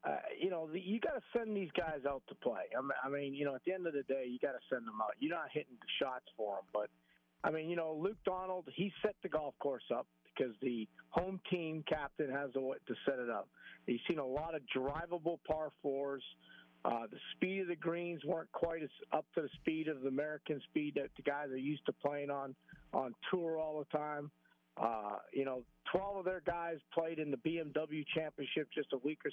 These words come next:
so ago. Uh, they were all in the field. Uh, so nine out of twelve American players hadn't played since the Tour Championship, which is a, probably a month away. So a lot of pr-, you know, a lot of things go in, but, uh, y-,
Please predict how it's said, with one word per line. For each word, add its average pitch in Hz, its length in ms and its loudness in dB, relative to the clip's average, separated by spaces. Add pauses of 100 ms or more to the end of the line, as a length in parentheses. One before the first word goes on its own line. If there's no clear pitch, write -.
so 143 280 2
ago. 147 300 0 (560)
Uh, 117 160 2
they 151 160 2
were 165 140 2
all 165 160 2
in 156 40 -4
the 147 100 2 (120)
field. 160 340 2 (480)
Uh, 123 220 2 (160)
so - 60 4 (280)
nine 175 380 2
out 170 160 0
of 156 140 0
twelve 170 340 0
American 156 600 0
players 160 360 0
hadn't 160 360 -2
played 160 360 2
since 151 220 0
the - 80 -8 (160)
Tour 185 160 0 (140)
Championship, 165 640 0 (480)
which 143 180 2
is 135 80 2
a, 123 60 0
probably 160 340 0
a 123 60 0
month 139 340 0
away. 151 540 0
So 156 200 2 (320)
a - 40 4
lot 196 240 2
of - 100 -12
pr-, 165 420 -2
you 170 140 2
know, 170 140 0
a - 20 -4
lot 190 160 0
of 196 140 -4
things 175 320 0
go 160 240 0
in, 156 180 -2
but, 143 220 0 (120)
uh, 139 300 0 (720)
y-, - 320 -6